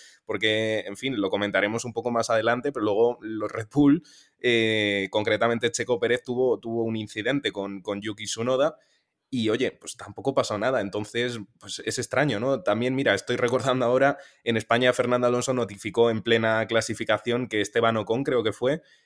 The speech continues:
hizo dos penalizaciones seguidas por obstaculizar en el, en el circuito y se llevó las penalizaciones,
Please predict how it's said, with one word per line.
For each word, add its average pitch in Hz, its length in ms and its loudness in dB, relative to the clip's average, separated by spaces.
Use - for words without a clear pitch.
hizo 113 280 0
dos 110 140 2
penalizaciones 117 680 -2
seguidas 113 340 0
por 120 200 0
obstaculizar 107 640 0
en 110 140 0
el, 107 280 -2
en 107 120 -4
el 101 300 -4
circuito 120 580 -4
y 101 120 -6
se 104 140 -4
llevó 98 200 2
las 147 100 2
penalizaciones, 127 720 -2